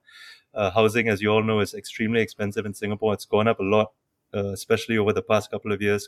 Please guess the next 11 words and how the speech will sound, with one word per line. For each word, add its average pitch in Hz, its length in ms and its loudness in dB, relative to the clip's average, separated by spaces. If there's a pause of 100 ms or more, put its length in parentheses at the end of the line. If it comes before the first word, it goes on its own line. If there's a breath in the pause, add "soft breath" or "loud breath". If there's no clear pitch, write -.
covid 101 280 0 (720 soft breath)
has, 110 160 -6
a 107 40 -2
lot 110 140 4
of 98 80 -2
new 107 160 0
money 104 320 0
has 92 160 -4
come 101 180 -6
into 101 180 -8
Singapore. 104 560 -8